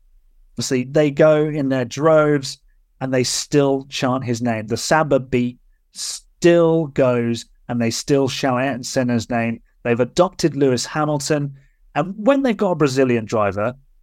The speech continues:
they are absolutely partisan. Could you imagine if, let's say, Lance Stroll was poorly this weekend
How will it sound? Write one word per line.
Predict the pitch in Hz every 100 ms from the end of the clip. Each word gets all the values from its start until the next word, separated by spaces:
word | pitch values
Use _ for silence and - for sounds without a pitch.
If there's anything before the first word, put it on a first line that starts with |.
| _ _
they | 156
are | 160 160 -
absolutely | 170 180 - - 175 151 135 135 123 123 117
partisan. | - 143 127 117 110 104 190 185 - _ _ _ -
Could | 180 185
you |
imagine | 180 170 175 151 120
if, | 120 131 - _ _ _ -
let's | 185 -
say, | 180 160 143 139 135 _ _ 156
Lance | 156 160
Stroll | - 165 143 139 135
was | 135 135 127 123 _ _
poorly | - 151 139 135
this | 131 -
weekend | 135 120 123 120